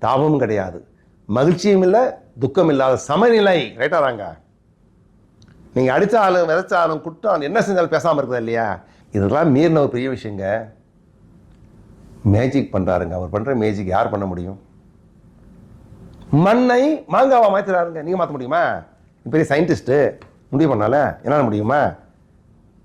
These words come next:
யாரோ கையில போட்டு "ஷ் மந்திரகாளி" அப்படின்னு சொல்லி இங்க இருக்கிற விபூதியை கொண்டு வந்து அப்படி புசுன்றாரு. ஐயோ, கையில இருந்து பாருங்க, வெறும் கையில இருந்து விபூதி விழுகுதே அப்படின்றீங்க. வித்து வேலைகளும் சித்து வேலைகளும் நமக்கு தேவையில்லை.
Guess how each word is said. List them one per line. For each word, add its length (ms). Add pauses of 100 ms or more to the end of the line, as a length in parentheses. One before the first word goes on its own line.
(280)
யாரோ 360
கையில 360
போட்டு 340
"ஷ் 440
மந்திரகாளி" 640
அப்படின்னு 240
சொல்லி 220 (220)
இங்க 180
இருக்கிற 240
விபூதியை 360
கொண்டு 180
வந்து 60
அப்படி 180
புசுன்றாரு. 520 (220)
ஐயோ, 280
கையில 100
இருந்து 360
பாருங்க, 260 (300)
வெறும் 240
கையில 180
இருந்து 200 (300)
விபூதி 340
விழுகுதே 340 (120)
அப்படின்றீங்க. 560 (1200)
வித்து 300
வேலைகளும் 380
சித்து 220
வேலைகளும் 460 (540)
நமக்கு 260
தேவையில்லை. 460